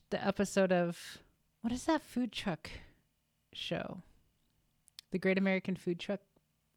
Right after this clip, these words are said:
um, whatever. I, I just got into that this, like, this season right now,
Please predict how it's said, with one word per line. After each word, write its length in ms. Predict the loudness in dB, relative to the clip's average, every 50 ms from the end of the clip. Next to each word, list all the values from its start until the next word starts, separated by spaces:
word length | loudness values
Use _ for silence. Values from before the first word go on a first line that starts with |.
| _ _ -20 _ _ -6
um, 340 | -6 -4 -4 -4 -8 -10 -14 _ -20 _ _ _ _ _ _ _ _ _ _ _ _ _ _ _ _ _ _
whatever. 520 | -4 -4 -2 -2 -2 -2 -4 -4 -4 -8 -10 _ _ _ _ _ _ _ _ _ -2
I, 160 | 0 0 0 2 0
I 60 | 0
just 280 | 2 4 2 2 2 2
got 140 | 0 2 2
into 240 | 2 0 0 -2 -4
that 220 | -4 -4 -4 -4
this, 280 | -4 -4 -4 -4 -10 -10 _ -14 -10 -4
like, 260 | -2 -2 -2 -2 -2
this 160 | -2 -2 -2
season 340 | -2 -4 -4 -2 -2 -2 -4
right 220 | -4 -4 -6 -6 -6
now, 340 | -6 -6 -4 -4 -4 -4